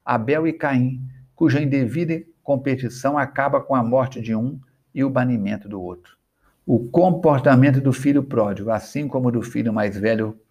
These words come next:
pedem, muitas vezes, podem, desculpa, o comportamento do filho pródigo, assim como do filho mais velho, podem, muitas vezes, serem nossos.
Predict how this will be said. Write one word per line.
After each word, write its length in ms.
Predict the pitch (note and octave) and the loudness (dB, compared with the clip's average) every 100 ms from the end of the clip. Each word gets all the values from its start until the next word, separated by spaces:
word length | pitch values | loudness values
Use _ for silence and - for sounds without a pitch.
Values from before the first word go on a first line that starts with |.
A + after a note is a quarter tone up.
| _ | _
pedem, 460 | B2 A#2+ F#2+ F2+ - _ _ - | 2 4 2 -6 -14 _ _ -4
muitas 520 | D3+ D#3+ E3 B2+ F#2+ | 2 2 6 4 4
vezes, 420 | A#2 A#2 A#2 - _ _ _ - | 4 4 2 -8 _ _ _ 2
podem, 460 | C#3+ D3+ A#2 G2 - _ _ _ _ | 4 4 2 -6 -14 _ _ _ _
desculpa, 600 | C3 A2+ - B2+ F2+ - _ _ _ - - | -12 -12 -6 -6 -6 -10 _ _ _ -20 -12
o 120 | - A#2+ | -6 -4
comportamento 1040 | - F3 F3 D#3+ B2 C3+ A2+ A2+ E3 D#3+ | 0 -2 0 -2 -2 -2 0 0 0 -2
do 100 | C#3+ | -4
filho 460 | A#2 - D#3+ F3 - | -4 -2 0 -2 2
pródigo, 460 | B2+ A2 - - _ _ _ | 4 4 2 -10 _ _ _
assim 400 | - A2 - D#3+ | -6 -6 -6 -10
como 240 | D#3+ D3 C#3 | -8 -8 -6
do 120 | C3 | -8
filho 280 | - B2+ A#2+ | -6 -4 -2
mais 260 | G#2+ G2+ | -2 -4
velho, 280 | G#2 A#2 D3 | -2 0 0
podem, 540 | C#3 - C3 G#2+ G2 - _ _ | -4 2 2 4 -2 -10 _ _
muitas 440 | - C3+ D#3 C#3 G2 | -4 -4 -2 -4 -4
vezes, 360 | B2 C#3+ C3+ | -4 -4 -6
serem 240 | - C#3+ D3 | -8 -8 -4
nossos. 600 | A2+ A2 - - - | 0 0 -2 -14 -20